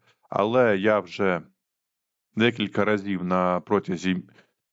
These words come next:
грудня роблю ось цю дію, і мені показується помилка виконання на сервері.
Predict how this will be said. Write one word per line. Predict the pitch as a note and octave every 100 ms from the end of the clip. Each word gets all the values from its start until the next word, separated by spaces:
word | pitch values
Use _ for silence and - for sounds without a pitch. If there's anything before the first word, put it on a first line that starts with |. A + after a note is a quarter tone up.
| _ _ _ _ _
грудня | - A2+ G#2 F2+ F#2 F2+
роблю | G2 F#2+ G#2+ F#2+
ось | F2 F#2
цю | - G#2 F#2
дію, | F2+ A2+ D#3+ D#3 A2+ A2 _ _ _
і | B2+ D3+
мені | A#2 G#2+
показується | G#2+ F#2+ G#2 G#2 F#2+ F#2 F#2
помилка | - G#2 G#2 F#2 E2 F2+ E2 -
виконання | F#2 - F#2 F2+ E2+
на | E2+ F2
сервері. | - C#3 D3 A#2 F#2+ F2+